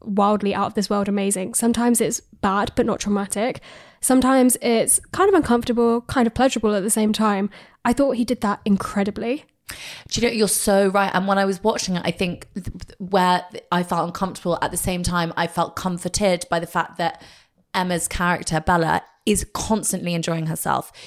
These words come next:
Speaker 2: She is insatiable. She wants to get fucked and she likes it. And so th-, you're never feeling, there are some uncomfortable moments. There are scenes where she's, like, not enjoying it as much.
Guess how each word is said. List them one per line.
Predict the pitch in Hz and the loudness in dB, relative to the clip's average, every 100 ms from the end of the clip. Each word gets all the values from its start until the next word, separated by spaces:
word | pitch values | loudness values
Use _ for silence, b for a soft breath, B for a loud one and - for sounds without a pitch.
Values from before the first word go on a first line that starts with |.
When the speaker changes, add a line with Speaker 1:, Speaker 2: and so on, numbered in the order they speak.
| B | B
Speaker 2:
She | - - 214 202 | -4 -2 -2 -2
is | 196 180 | -2 -2
insatiable. | 185 175 - 185 170 - 175 - 170 | -4 -4 -2 0 0 0 0 -2 -2
She | - 220 | -2 0
wants | 190 190 180 - | 2 2 0 0
to | - | 0
get | 165 - | 2 -2
fucked | - 147 - - - | 0 0 0 -4 -4
and | 165 | -2
she | - 180 160 | -2 0 2
likes | 156 147 - - | 2 0 0 -4
it. | - - | -4 -2
And | 175 | -2
so | 170 180 170 175 B B B | 2 4 2 0 B B B
th-, | 208 | -4
you're | 214 196 | 0 2
never | 196 202 208 | 4 4 2
feeling, | 202 214 190 180 170 | 0 0 2 0 0
there | 208 196 | 2 4
are | 190 | 4
some | - - 185 | 2 2 2
uncomfortable | 196 175 151 - 165 | 2 0 -2 -2 0
moments. | 160 156 185 - | 0 0 -2 0
There | 180 | 2
are | 170 | 2
scenes | 156 180 165 156 | 2 0 -2 -2
where | 165 151 | -2 -2
she's, | - 156 | -4 -4
like, | 156 170 | -4 -4
not | 165 | -4
enjoying | 160 160 156 | -4 -2 -2
it | 151 | -4
as | 156 | -4
much. | 147 139 | -4 -4